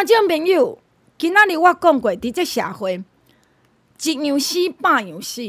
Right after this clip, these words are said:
逐工都有人死，到底安怎死无一定。但是因为安尼就一直乱，一直乱，一直乱，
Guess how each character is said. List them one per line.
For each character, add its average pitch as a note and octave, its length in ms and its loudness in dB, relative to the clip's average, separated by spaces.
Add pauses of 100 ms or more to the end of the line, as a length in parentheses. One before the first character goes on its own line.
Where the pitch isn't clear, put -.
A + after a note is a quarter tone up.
(220)
逐 C#4+ 160 -2
工 F#4 220 0
都 C4+ 120 0
有 G#3 60 -4
人 F#3+ 180 -6
死， G#3+ 300 -10 (420)
到 F4+ 160 6
底 D#4 220 0
安 C#4 160 -4
怎 C#4+ 140 0
死 C#4+ 280 -8 (220)
无 B3 220 2
一 D4+ 40 -4
定。 G#3+ 300 -4 (880)
但 E4+ 180 0
是 D#4+ 140 -4
因 F4+ 240 0
为 D4+ 80 -2
安 F4+ 160 4
尼 G4+ 120 2
就 F4+ 80 0
一 G4+ 180 2
直 B3+ 140 -4
乱， C4+ 320 4
一 G4 80 0
直 A#3+ 120 -4
乱， A3+ 260 2
一 D#4+ 100 -6
直 A3 200 -4
乱， F#3 200 -8